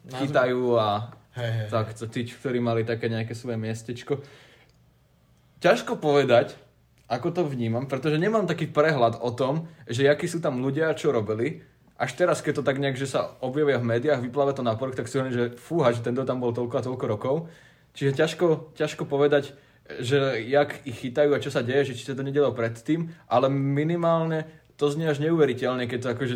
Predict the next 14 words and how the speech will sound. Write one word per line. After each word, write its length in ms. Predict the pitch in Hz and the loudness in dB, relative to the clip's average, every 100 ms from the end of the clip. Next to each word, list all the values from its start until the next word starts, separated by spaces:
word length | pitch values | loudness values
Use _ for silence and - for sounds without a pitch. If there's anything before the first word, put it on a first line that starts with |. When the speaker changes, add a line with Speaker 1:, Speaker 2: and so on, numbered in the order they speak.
| 117 | -6
Speaker 2:
čítam, 400 | - 143 120 123 | -6 -4 0 0
že 80 | 120 | 0
dobre, 240 | 120 123 120 | -2 -2 -2
tento 240 | 127 120 | -2 -2
a 80 | 120 | -2
tento 240 | 123 120 | -2 -4
človek 320 | 120 135 120 | -6 -4 -2
robil 240 | 123 120 117 | 0 0 0
takéto 320 | 120 135 123 | -2 -2 -2
veci 240 | 120 - | -4 -6
a 160 | - 110 | -8 -6
konečne 400 | 123 123 117 127 | -4 -4 -4 -4
ho 80 | 120 | -2
dostali. 480 | 117 113 135 127 | -2 -2 -2 -2